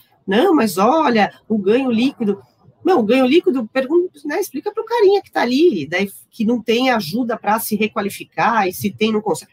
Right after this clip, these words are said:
né? Então, eu acho que nesse sentido, ah, foi um erro, e é um erro até hoje, né?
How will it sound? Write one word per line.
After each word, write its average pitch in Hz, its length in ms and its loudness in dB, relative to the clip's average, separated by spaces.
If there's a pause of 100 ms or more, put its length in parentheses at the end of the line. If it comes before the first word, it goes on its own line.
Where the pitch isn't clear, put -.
(360)
né? 233 200 0 (420)
Então, 214 220 0
eu 285 60 4
acho 277 180 0
que 254 80 -4
nesse 294 320 0
sentido, 240 920 -2
ah, 165 300 -6
foi 277 400 0
um 349 160 2
erro, 220 460 0
e 277 160 2
é 508 80 2
um 427 140 2
erro 247 180 0
até 185 200 -8
hoje, 131 420 -6
né? 160 260 -6